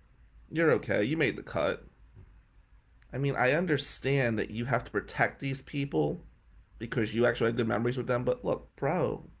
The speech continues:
they were ass. So I hope you're getting this all down. I hope you report that to the Chamber of Commerce. South Jersey, man, it was like this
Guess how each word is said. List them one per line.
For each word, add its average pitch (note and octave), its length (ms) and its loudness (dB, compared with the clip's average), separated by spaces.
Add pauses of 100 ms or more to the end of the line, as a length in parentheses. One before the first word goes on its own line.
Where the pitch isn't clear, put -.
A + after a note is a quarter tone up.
(460)
they F#3+ 140 -2
were A#3 160 0
ass. D3 280 2 (1300)
So - 140 -2
I A2+ 60 2
hope D#3 200 2
you're C#3+ 80 0
getting C#3 180 0
this B2 140 -2
all B2+ 140 6
down. A2 380 0
I A2 40 0
hope A#2 120 0
you B2 60 0
report A2+ 300 0
that A#2 140 0
to G#2+ 60 -8
the A2 100 -8
Chamber F#2+ 360 -4
of - 80 -8
Commerce. G2 420 -6 (1300)
South G#3 340 6
Jersey, C#3+ 380 4
man, A2 300 -2
it F3 160 6
was C4+ 300 0
like E2 680 -2 (1080)
this - 500 -6